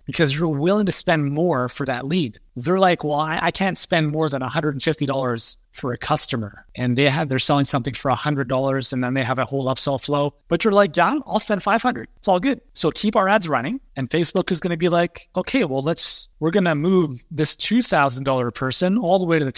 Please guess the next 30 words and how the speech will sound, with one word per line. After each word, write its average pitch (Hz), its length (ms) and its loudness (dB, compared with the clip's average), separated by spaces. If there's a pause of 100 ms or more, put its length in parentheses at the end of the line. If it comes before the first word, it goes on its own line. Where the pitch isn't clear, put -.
top 151 140 0
of 127 60 -6
the 135 80 -4
auction 156 420 0
because 143 300 -2
they're 165 120 -2
willing 190 600 0
to 143 100 -6
spend 175 580 2
more 156 260 0
continuously 170 800 0 (100)
because 151 240 0
it 147 80 0
makes 151 300 0
sense 160 240 2
for - 120 -2
your 127 80 0
business 131 360 0
because 127 280 -4
you 135 60 0
can 120 160 -4
do 151 140 0
so. - 260 0 (140)
And 131 160 -2
that 160 160 4
is 190 100 0
how, 156 540 -2 (120)
this 156 240 4
is - 120 2
how, 165 280 0